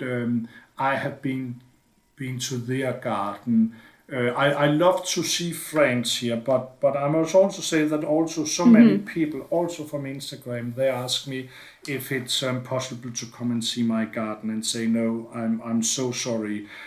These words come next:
Speaker 1: I have, um, I have a what you could call a closed community. It's called Claus Dalby Gardening
Speaker 2: Mm-hmm.
Speaker 1: Club. It's, it's, um, you, you need, you, you pay to, to be a, be a member,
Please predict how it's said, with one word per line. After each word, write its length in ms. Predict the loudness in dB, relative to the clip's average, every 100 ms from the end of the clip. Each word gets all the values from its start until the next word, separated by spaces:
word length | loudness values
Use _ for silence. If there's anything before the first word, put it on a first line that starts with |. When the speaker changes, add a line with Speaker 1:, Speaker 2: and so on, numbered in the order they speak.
| -20 _ 2
Speaker 1:
I 140 | 4
have, 440 | 4 4 6 4 6
um, 280 | 4 4 -2
I 140 | -2 0
have 280 | 2 4
a 160 | 2 0 -8 -20 _ _ _
what 260 | -2 0
you 200 | 0 0 -2
could 300 | -2 -2 -4
call 300 | -2 2 4
a 60 | 2
closed 560 | -6 0 4 4 2 0
community. 840 | 2 2 2 0 -2 -2 -2 -2 -10 -10
It's 160 | -8 -8
called 440 | -2 0 0 -2
Claus 300 | -4 -4 -2
Dalby 400 | 0 0 0 -4
Gardening 520 | -2 -2 -2 -4 2 8
Speaker 2:
Mm-hmm. 180 | 10
Speaker 1:
Club. 220 | 10 8 2 -10 -20 -4
It's, 480 | 2 2 2 -2 0 4
it's, 460 | 4 4 -2 0 2
um, 420 | 2 2 -2 2
you, 180 | 4 4
you 80 | 2
need, 360 | 2 0 0 -2 -4 -2
you, 220 | -2 -2
you 100 | -4
pay 360 | -4 2 2 2
to, 240 | -2 -10 -12 -12
to 220 | -2 -2
be 160 | 0 0
a, 60 | 0
be 280 | -2 0
a 60 | 0
member, 680 | 2 2 0 0 0 0